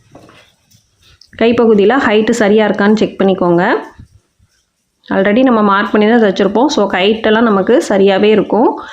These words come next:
அதை அப்படியே நம்ம, ஆ, நம்ம ஹே-, ஆர்ம் ஹோல் சைடு எல்லாமே வந்து அப்படியே ஃபுல்லாவே வந்து கீழே வரைக்கும் நம்ம ஜாயின் பண்ணி விட போறோம் ஷோல்டர்லேருந்து.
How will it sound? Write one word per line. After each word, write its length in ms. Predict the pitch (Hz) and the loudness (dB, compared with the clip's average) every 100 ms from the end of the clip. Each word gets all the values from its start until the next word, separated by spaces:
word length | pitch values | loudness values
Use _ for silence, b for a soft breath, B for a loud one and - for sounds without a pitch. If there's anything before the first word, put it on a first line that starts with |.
| B | B
அதை 200 | - 214 | -6 -2
அப்படியே 260 | 214 196 240 | 0 0 2
நம்ம, 320 | 240 214 247 440 B B B 208 | 2 2 0 -2 B B B -4
ஆ, 280 | 208 202 190 - - | -2 0 -2 -4 -4
நம்ம 460 | 202 208 208 202 | -2 0 0 0
ஹே-, 340 | 202 220 220 196 | 0 0 0 0
ஆர்ம் 280 | 202 220 233 | -2 0 0
ஹோல் 340 | 233 214 185 - _ - - | 2 0 0 -6 _ -18 -4
சைடு 220 | 196 202 | 0 2
எல்லாமே 400 | 202 190 196 226 | 2 2 2 2
வந்து 200 | 202 214 | 2 2
அப்படியே 300 | 240 240 233 | 2 0 0
ஃபுல்லாவே 420 | 214 208 214 220 | 0 2 2 2
வந்து 240 | 220 190 240 | 2 2 0
கீழே 200 | 214 202 | 2 0
வரைக்கும் 280 | 180 175 220 | 0 0 0
நம்ம 180 | 185 | 2
ஜாயின் 280 | 208 185 180 | 0 0 2
பண்ணி 160 | 180 175 | 2 2
விட 140 | 160 | 0
போறோம் 360 | - 165 165 302 - | -2 -4 -2 -2 -2
ஷோல்டர்லேருந்து. 800 | 214 208 190 175 165 165 165 269 | 0 0 0 0 0 0 0 0